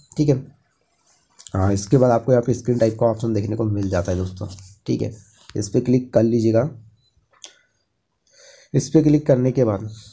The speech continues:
यहाँ पे सारे के सारे option देखने को मिल जाते हैं। आप देख सकते हैं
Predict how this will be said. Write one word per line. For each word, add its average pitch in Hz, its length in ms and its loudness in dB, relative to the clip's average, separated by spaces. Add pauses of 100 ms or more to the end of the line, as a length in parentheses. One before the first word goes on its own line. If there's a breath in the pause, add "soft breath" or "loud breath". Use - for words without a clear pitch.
(160)
यहाँ 113 240 -2
पे 135 460 0
सारे 120 280 -2
के 139 80 -2
सारे 135 200 2
option 127 260 -2
देखने 123 200 0
को 127 80 2
मिल 123 180 2
जाते 123 300 0
हैं। 143 100 -2 (460 loud breath)
आप 110 100 -4
देख 117 200 -2
सकते 123 280 -4
हैं 143 80 -4